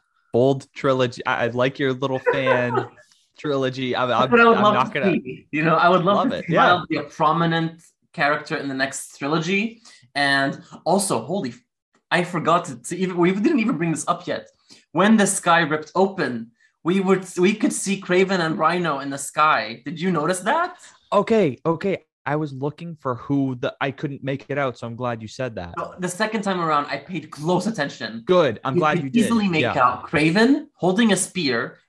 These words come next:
Speaker 2: and
Speaker 1: Okay, 'cause I
Speaker 2: Rhino.
Speaker 1: saw that.
Speaker 2: Yeah.
Speaker 1: Yep. I
Speaker 2: And
Speaker 1: didn't see
Speaker 2: Rhino.
Speaker 1: what I, okay, glad you said that. Really glad you said that. Yeah, that's
Speaker 2: So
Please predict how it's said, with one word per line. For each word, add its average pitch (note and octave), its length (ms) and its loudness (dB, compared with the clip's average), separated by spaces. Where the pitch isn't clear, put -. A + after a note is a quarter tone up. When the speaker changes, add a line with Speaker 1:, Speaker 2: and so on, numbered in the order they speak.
Speaker 2:
and E3 200 4
Speaker 1:
Okay, E3 80 0
'cause - 120 2
I D3+ 60 4
Speaker 2:
Rhino. A#2+ 100 -2
Speaker 1:
saw F#3+ 200 2
that. A#2 320 -4
Speaker 2:
Yeah. C#3 200 0
Speaker 1:
Yep. D#3 100 0
I - 60 -20
Speaker 2:
And D#3+ 180 4
Speaker 1:
didn't D3 120 0
see A#2+ 60 0
Speaker 2:
Rhino. A2+ 140 -4
Speaker 1:
what - 100 -6
I, C3 180 -4
okay, C3 480 -4
glad B2+ 300 -6
you B2+ 80 -8
said C#3 320 -6
that. F2+ 320 -8
Really C#3 340 0
glad B2+ 240 -6
you G#2+ 60 -18
said G2+ 240 -12
that. - 160 -12
Yeah, G#2+ 100 0
that's A2+ 300 -2
Speaker 2:
So C#3 500 0